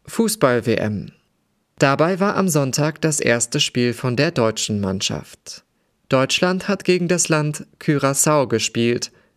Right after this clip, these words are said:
Das wird so ausgesprochen: Cü-ra-sau. Das erste Tor für Deutschland hat Felix Metscher geschossen. Danach hat Curaçao auch ein Tor gemacht,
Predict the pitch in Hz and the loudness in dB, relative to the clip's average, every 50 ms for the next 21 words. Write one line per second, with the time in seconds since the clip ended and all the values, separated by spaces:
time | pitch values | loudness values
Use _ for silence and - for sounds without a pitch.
0 | _ _ _ _ - 170 151 160 196 214 214 214 - 147 131 131 - 117 117 110 | _ _ _ _ -4 -2 0 2 0 0 0 0 0 2 2 2 2 0 0 -2
1 | 110 - - 113 - - 113 113 104 - - 110 101 - - 139 - _ _ _ | -2 -6 -6 -6 -4 -2 -2 -2 -2 -4 -6 -8 -8 -8 -10 -14 -20 _ _ _
2 | _ _ _ _ _ - - 160 165 180 196 214 214 214 - _ _ _ _ _ | _ _ _ _ _ -6 -2 0 0 0 0 -4 -6 -10 -16 _ _ _ _ _
3 | _ _ _ _ _ - 135 135 135 135 135 135 143 - _ _ _ _ _ _ | _ _ _ _ _ 0 0 2 2 0 -2 -4 -6 -8 _ _ _ _ _ _
4 | _ _ _ _ _ _ - - - 123 110 101 - - _ _ _ _ _ _ | _ _ _ _ _ _ -8 -4 0 0 0 0 -2 -6 _ _ _ _ _ _
5 | _ _ _ _ _ _ _ _ _ _ _ _ _ _ _ _ _ _ _ _ | _ _ _ _ _ _ _ _ _ _ _ _ _ _ _ _ _ _ _ _
6 | _ _ _ _ _ _ _ _ _ _ _ _ _ _ _ - 170 170 165 - | _ _ _ _ _ _ _ _ _ _ _ _ _ _ _ 0 0 0 2 0
7 | - 214 220 214 - 160 - - 139 123 120 117 - 135 127 127 123 120 120 - | 0 0 0 0 0 -2 0 0 0 0 0 0 -2 -2 0 2 2 0 0 0
8 | - - 147 160 175 185 - - 190 190 - - - 165 143 143 156 160 160 - | -2 0 0 -2 -2 -6 -6 -4 -6 -6 -6 -4 -2 -2 0 0 0 -2 -2 -4
9 | - 160 135 120 - - - 117 113 - 117 104 - - 92 82 - - - - | -2 0 0 0 0 -2 -2 -2 -2 -2 -2 -2 -2 -2 -2 -4 -6 -8 -10 -12
10 | - - _ _ _ _ _ _ _ _ _ _ _ _ - - - - - - | -16 -18 _ _ _ _ _ _ _ _ _ _ _ _ -20 -20 -20 -18 -18 -10
11 | - - 156 151 147 151 170 196 190 - 214 202 202 - - - 202 180 190 185 | -2 0 2 2 2 2 0 -2 -2 -2 -4 -4 -4 -4 -4 -2 0 0 0 0
12 | 185 - 202 190 180 175 - 123 131 156 156 - - - 117 113 110 - - 120 | 2 2 2 2 2 2 2 2 2 2 0 -2 -2 -2 -2 -2 -2 -2 0 0
13 | 117 117 107 120 113 113 113 110 - - - | 0 2 2 0 0 0 0 -2 -4 -8 -14